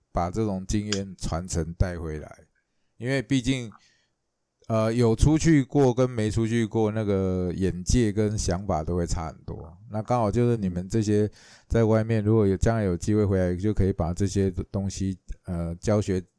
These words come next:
相长啦，就把这些东西经验传回来台湾，他们也才知道说，诶，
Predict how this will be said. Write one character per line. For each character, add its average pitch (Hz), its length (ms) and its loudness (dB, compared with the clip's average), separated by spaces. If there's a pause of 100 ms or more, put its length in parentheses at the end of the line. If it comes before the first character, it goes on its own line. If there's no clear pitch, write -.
(100)
相 104 320 -4
长 78 220 -4
啦， 80 160 -18
就 110 120 -2
把 82 200 -2
这 82 100 -6
些 101 180 -2
东 101 160 -2
西 101 60 -8
经 98 220 -4
验 98 200 -4
传 90 240 -4
回 90 120 -4
来 87 100 -2
台 87 240 2
湾， 90 160 -6
他 113 140 0
们 117 120 -6
也 90 80 -6
才 92 160 -2
知 98 160 -8
道 107 140 2
说， 101 160 -2
诶， 135 160 -2